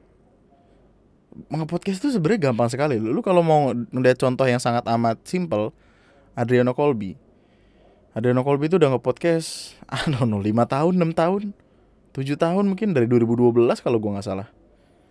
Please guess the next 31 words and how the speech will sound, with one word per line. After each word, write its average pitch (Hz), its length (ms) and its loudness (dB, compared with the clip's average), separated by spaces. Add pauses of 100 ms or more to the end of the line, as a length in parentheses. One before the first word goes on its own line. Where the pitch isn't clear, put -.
(380)
Dan 113 160 2
itu 170 160 0
adalah 107 280 -2
waktu 104 140 -4
yang 101 100 -2
lama 98 140 -4
sekali. 127 380 -6
Dan 101 480 -6
ya, 104 340 0
cara 107 320 0
Adriano 110 300 2
Colby 110 320 2
untuk 107 240 -2
ngupload 110 360 0 (760)
podcastnya 120 480 0
adalah 113 220 4
dengan 101 640 -2 (260)
buka 104 300 -4
H 95 240 -4
P, - 20 -20 (220)
nyalain 104 340 -2
recording, 117 540 -6
udah 220 320 -6 (240)
gitu. - 160 -18 (1000)
Sekarang-sekarang 139 640 2
ini 160 160 0
aja, 151 160 0
baru-baru 120 400 2
ini, 151 140 -4
setelah 107 260 -2
di, 104 540 -4